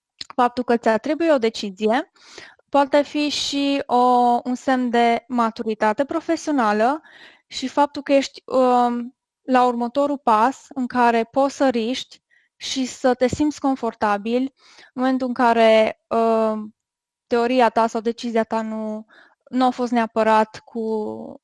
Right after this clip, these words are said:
cu rezultatul pozitiv care ai vrut. În momentul în care luăm o decizie, uh, putem să facem, iarăși, putem să ne documentăm un pic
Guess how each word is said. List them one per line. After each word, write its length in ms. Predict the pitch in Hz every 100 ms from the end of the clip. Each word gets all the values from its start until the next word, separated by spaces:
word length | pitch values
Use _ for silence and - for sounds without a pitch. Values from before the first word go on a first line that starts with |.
| _
cu 120 | 233
rezultatul 720 | 226 220 220 220 214 - 208
pozitiv 480 | 196 220 196 196 196
care 180 | - 196
ai 80 | 202
vrut. 320 | 185 - _ - - - - -
În 320 | - 277 285 285 294
momentul 420 | 269 285 311 294
în 60 |
care 240 | 285 262 262
luăm 160 | 269
o 100 | 254
decizie, 540 | 226 226 - 294 277 339 392 466 _ _ _ _ _ _ _ _ _ _ - -
uh, 340 | 254 247 247 240
putem 260 | 262 277 294
să 120 | -
facem, 500 | 269 262 - 262 254
iarăși, 500 | 247 214 208 - - _
putem 300 | 247 247 247
să 120 | -
ne 120 | 226
documentăm 640 | 214 214 - 214 226 302 285
un 120 | 277
pic 400 | - 262 254 -